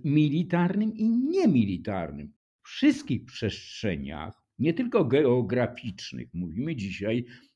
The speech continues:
o cyberprzestrzeni, mówimy przy-, przestrzeni informacyjnej, kosmosie, to, co zresztą zostało określone przez nato jako przestrzenie wa-, walki i wojny i tak dalej. Czyli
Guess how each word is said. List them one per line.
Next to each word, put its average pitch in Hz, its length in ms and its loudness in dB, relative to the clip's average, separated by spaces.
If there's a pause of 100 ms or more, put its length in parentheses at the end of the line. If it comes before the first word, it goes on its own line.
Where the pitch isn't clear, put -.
o 90 160 -6
cyberprzestrzeni, 147 1040 -4
mówimy - 360 -16
przy-, - 380 -8
przestrzeni 98 480 -4
informacyjnej, 143 840 -4
kosmosie, 107 840 -8 (440)
to, 165 140 -2
co 170 160 -2
zresztą 110 360 -6
zostało 104 320 -6
określone 98 440 -6 (120)
przez 110 300 -4
nato 98 460 -2
jako - 200 -16
przestrzenie - 560 -2
wa-, 139 380 2
walki 139 440 -2
i 101 100 -4
wojny 73 440 -8
i 90 120 -14
tak - 240 -14
dalej. - 320 -18 (400)
Czyli 117 400 -2